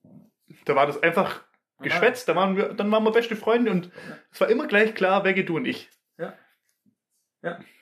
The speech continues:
Speaker 1: Da gab's gar keine Diskussion.
Speaker 2: Ja, genau. Und, ähm,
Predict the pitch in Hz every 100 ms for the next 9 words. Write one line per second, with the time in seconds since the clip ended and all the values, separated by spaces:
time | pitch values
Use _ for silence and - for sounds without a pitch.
0 | - 165 156 - - 185 - 185 175 160
1 | 151 147 151 160 170 196 190 _ _ 160
2 | - _ - _ _ _ 185 170 139 -
3 | _ _ _ _ _ _ - 135 131 131
4 | - 117 127 123 123 123